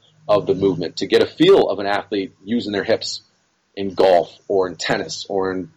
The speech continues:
throwing or in swinging a bat, whatever it is,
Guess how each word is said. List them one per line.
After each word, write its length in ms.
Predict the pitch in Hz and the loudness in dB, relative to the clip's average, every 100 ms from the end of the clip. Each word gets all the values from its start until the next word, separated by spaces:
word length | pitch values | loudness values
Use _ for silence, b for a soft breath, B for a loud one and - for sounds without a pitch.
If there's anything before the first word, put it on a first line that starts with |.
| _ - | _ -12
throwing 640 | - 120 110 101 90 85 | 0 4 4 2 -2 -6
or 320 | - 95 95 | 0 2 2
in 320 | 92 90 90 - | 0 -4 -8 -8
swinging 380 | - 120 117 95 | -2 0 0 2
a 40 | |
bat, 360 | 107 101 - - | 4 2 0 -8
whatever 500 | 104 117 113 120 107 | 0 4 6 4 4
it 60 | 107 | 2
is, 340 | 98 85 | 0 -2